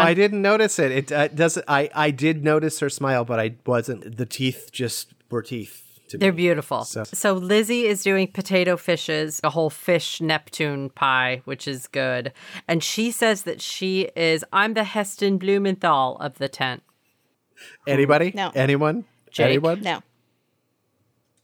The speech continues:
Speaker 2: I'm assuming he's an oceanographer.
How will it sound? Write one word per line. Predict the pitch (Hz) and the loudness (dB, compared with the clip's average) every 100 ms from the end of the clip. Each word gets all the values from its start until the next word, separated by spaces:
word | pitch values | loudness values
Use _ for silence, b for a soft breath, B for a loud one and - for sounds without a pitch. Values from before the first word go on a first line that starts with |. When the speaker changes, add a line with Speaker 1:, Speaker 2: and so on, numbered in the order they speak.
| _ _ _ _ _ _ _ _ _ _ _ | _ _ _ _ _ _ _ _ _ _ _
Speaker 2:
I'm | 165 180 | 0 2
assuming | 180 - 156 151 | -2 0 0 0
he's | 143 139 | -2 -4
an | 139 | -4
oceanographer. | 131 - 113 107 - - - | -6 -6 -8 -8 -12 -18 -18